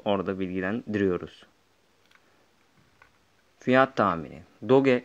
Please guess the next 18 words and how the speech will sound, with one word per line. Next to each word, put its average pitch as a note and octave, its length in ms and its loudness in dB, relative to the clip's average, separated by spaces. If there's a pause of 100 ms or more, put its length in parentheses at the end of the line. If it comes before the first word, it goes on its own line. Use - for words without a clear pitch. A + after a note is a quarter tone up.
(120)
pump B2+ 260 2
ve A2+ 140 0
dump A2+ 240 4
döngüsü F#2+ 400 -2
sayesinde F#2+ 520 -2
iki G2+ 220 -2
bin G#2+ 140 2
yirmi G#2 300 0
birin G#2+ 180 0
sonunda F#2+ 420 -2
yükselebilir. F2 680 -4 (1800)
Neşe A2 320 0
Yavuz'un G#2 400 0
haberi. G2+ 400 0
Neşe G2 240 -4
Yavuz'a G2 320 -2
buradan G2 280 -6
teşekkürler F#2+ 640 -8